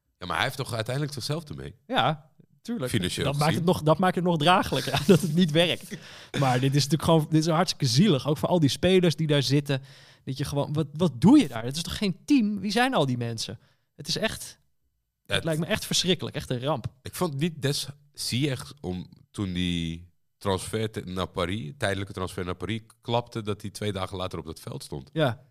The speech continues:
Speaker 1: Met dat hele rare verhaal van drie keer het verkeerde document gestuurd.
Speaker 2: Ja.
Speaker 1: Zeg gewoon
Speaker 2: Oh, shit. Ah, weer.
Speaker 1: Maar zeg, wa-, ik snapte
Speaker 2: Ik
Speaker 1: dat
Speaker 2: fax het nog een keer, oké?
Speaker 1: Zeg gewoon, "We willen niet dat je gaat."
Speaker 2: Ja.
Speaker 1: Waarom ga je nou, ik, ik snapte
Speaker 2: Liegen.
Speaker 1: daar helemaal niks van.
Speaker 2: Gewoon liegen. Ja, maar
Speaker 1: Ja.
Speaker 2: dat is voetbal.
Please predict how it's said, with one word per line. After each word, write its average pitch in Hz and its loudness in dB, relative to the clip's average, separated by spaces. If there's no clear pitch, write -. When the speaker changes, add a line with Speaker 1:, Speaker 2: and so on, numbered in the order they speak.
Speaker 1:
Met 87 -8
dat 87 -8
hele 92 0
rare 90 0
verhaal 87 -2
van 85 -8
drie 82 -10
keer 85 -10
het 85 -8
verkeerde 90 -8
document 90 -4
gestuurd. - -10
Speaker 2:
Ja. 110 -12
Speaker 1:
Zeg - -2
gewoon 123 4
Speaker 2:
Oh, 240 4
shit. - 0
Ah, 143 -4
weer. 135 -6
Speaker 1:
Maar 165 0
zeg, 151 2
wa-, 170 2
ik - -4
snapte - 0
Speaker 2:
Ik 151 6
Speaker 1:
dat 156 4
Speaker 2:
fax 254 6
het 190 -2
nog 226 8
een - -4
keer, 139 2
oké? 196 0
Speaker 1:
Zeg 202 0
gewoon, 165 4
"We 139 2
willen 147 4
niet 156 -2
dat 147 0
je 139 -2
gaat." 175 -4
Speaker 2:
Ja. 147 0
Speaker 1:
Waarom 151 2
ga - -4
je 151 2
nou, 143 0
ik, - -12
ik 98 -12
snapte 131 -6
Speaker 2:
Liegen. 147 2
Speaker 1:
daar 82 -6
helemaal 90 -4
niks 151 -4
van. 80 -6
Speaker 2:
Gewoon 135 0
liegen. 131 -2
Ja, 175 -4
maar 139 -2
Speaker 1:
Ja. 160 0
Speaker 2:
dat - -8
is - -4
voetbal. 127 -6